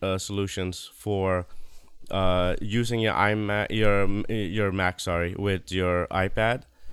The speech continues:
um, I have a feeling that people will be able to create something that, that you can use with your Mac and the iPad Pro,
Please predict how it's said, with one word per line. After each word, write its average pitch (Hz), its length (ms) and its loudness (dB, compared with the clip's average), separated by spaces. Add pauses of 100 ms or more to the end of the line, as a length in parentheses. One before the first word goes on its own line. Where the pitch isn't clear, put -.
(180)
um, 92 500 0 (640)
I 127 60 0
have 135 120 2
a 139 60 -2
feeling 139 320 2
that 113 300 -2
people 120 560 -2 (260)
will 113 240 0
be 107 120 -4
able 104 280 -2
to 101 160 -8
create 104 440 -2
something 90 380 -4
that, 87 300 -4 (160)
that 95 260 -2 (680)
you 113 200 -4
can 107 200 0
use 113 280 -2
with 104 200 -6
your 101 80 -2
Mac 95 320 0
and 87 280 -2 (100)
the 90 140 -2
iPad 85 380 0
Pro, 73 280 -8